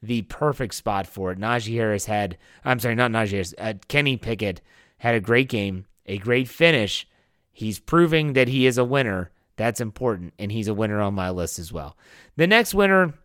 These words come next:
not a lot of defenders made the list tonight. T J Watt. He finishes with a stat line of four tackles,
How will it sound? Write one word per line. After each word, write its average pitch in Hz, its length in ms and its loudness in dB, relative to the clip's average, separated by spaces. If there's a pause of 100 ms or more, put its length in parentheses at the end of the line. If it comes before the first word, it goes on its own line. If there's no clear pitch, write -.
(220)
not 240 200 2
a 254 60 2
lot 226 160 8
of 190 80 -2
defenders 175 500 4
made 156 200 4
the 131 100 2
list 135 300 2
tonight. 104 380 0 (1000)
T 190 220 4
J 165 180 6
Watt. 117 380 2 (560)
He 147 160 -2
finishes 170 520 0
with 147 140 0
a 131 60 2
stat 143 320 2
line 143 180 4
of 117 100 2
four 160 300 2
tackles, 120 680 0